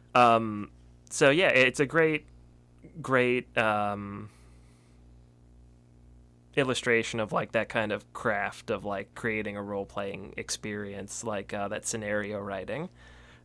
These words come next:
Uh, yeah, I mean, it's definitely got some kinks. Um, like, the, the implementation of the combat, uh, isn't the best thing. Like, the transition from a role-playing book to a game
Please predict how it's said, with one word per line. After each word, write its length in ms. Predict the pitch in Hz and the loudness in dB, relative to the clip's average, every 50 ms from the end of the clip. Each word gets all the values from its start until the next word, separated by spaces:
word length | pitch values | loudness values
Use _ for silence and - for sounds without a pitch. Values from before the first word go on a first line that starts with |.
| - | 2
Uh, 440 | - 135 131 123 120 120 120 117 117 - - - - - - - - - - - - | 6 8 8 8 8 8 6 4 2 -2 -6 -14 -20 -20 -20 -20 -20 -20 -20 -6 2
yeah, 160 | 214 247 226 - | 4 4 6 6
I 80 | 160 160 | 6 6
mean, 240 | 185 185 175 180 - - - | 6 4 2 0 -2 0 2
it's 240 | 175 175 175 - | 2 2 2 2
definitely 580 | - 202 202 196 - 214 208 202 196 190 185 185 | 4 4 4 4 2 0 2 2 2 2 2 2
got 280 | 170 170 160 151 - - | 4 4 4 4 2 0
some 220 | - - 151 143 | -2 -2 -2 -2
kinks. 640 | - - 139 135 139 143 - - - - - - - - | 0 0 0 0 0 -2 -6 -10 -10 -10 -10 -10 -4 0
Um, 420 | 123 117 113 110 110 110 110 104 - - - - - - - - | 2 2 2 2 0 -2 -6 -8 -12 -16 -20 -20 -20 -18 -6 -2
like, 120 | 135 127 | 0 2
the, 100 | - 131 - - | 2 2 2 2
the 100 | 139 139 | 2 0
implementation 640 | 135 123 - 135 131 127 120 127 120 120 - - 123 | 0 0 0 -2 -2 -2 -2 0 -2 0 0 -2 -2
of 60 | 113 | -2
the 60 | 110 | -4
combat, 720 | 107 - - 110 107 107 107 107 107 107 107 107 107 - - - - - - - - | -4 -4 -2 -2 -2 -2 -2 -2 0 0 0 0 0 -2 -4 -12 -20 -20 -10 -4 -2
uh, 360 | 113 104 104 107 104 98 - - - - - - - _ - - - - - - - - - - - - - | -2 0 0 -2 -2 -2 -4 -6 -10 -20 -20 -20 -20 _ -20 -20 -20 -20 -20 -20 -20 -20 -20 -20 -20 -6 0
isn't 460 | - 127 120 110 117 113 110 - - | 2 2 2 2 0 -2 -2 -4 -4
the 80 | 123 120 | -4 -4
best 540 | 117 98 - 107 104 104 104 - - - - | -2 -2 -2 -2 -2 -2 -2 -4 -6 -8 -6
thing. 400 | - - 113 107 104 104 104 104 | -4 -2 -2 0 0 -2 -4 -4
Like, 180 | 107 101 104 - | -4 -6 -6 -6
the 80 | 123 | -8
transition 800 | 110 - - 120 110 110 107 104 110 107 101 - - 110 104 104 | -8 -4 -2 0 0 0 -2 -4 -4 -6 -4 -4 -4 -4 -4 -6
from 360 | 101 - - 110 104 104 104 | -6 -4 -2 -2 -2 0 -2
a 80 | 107 104 | -4 -4
role-playing 640 | 98 101 104 101 101 - - 120 110 107 110 113 107 | -4 -4 -4 -4 -4 0 0 0 0 0 -2 -4 -2
book 260 | 117 117 117 - - | 0 0 0 -2 -4
to 200 | - - 117 110 | -8 -6 -4 -4
a 60 | 101 | -4
game 480 | 90 107 107 107 110 113 120 127 131 | -2 -2 -2 0 0 -2 -2 -4 -6